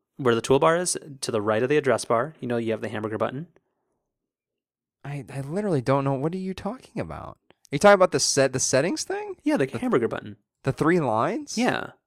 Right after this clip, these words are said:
Speaker 2: You think that looks like a hamburger?
Speaker 1: Are you kidding me?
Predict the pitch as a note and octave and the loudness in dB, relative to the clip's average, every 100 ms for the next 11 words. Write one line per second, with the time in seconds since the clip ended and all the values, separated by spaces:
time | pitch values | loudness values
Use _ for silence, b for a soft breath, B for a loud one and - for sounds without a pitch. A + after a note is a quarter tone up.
0 | - F3+ F#3+ F3 - C3+ G#2+ C3+ D3+ G#3+ | -2 2 2 2 0 -2 -2 -4 -2 -4
1 | C#4+ F#4 - _ _ _ _ _ _ _ | -2 -6 -6 _ _ _ _ _ _ _
2 | _ _ _ _ - D3 G#3+ - - G3+ | _ _ _ _ -4 -2 -2 -6 -6 0
3 | C4+ D#4 D#4+ | 4 4 2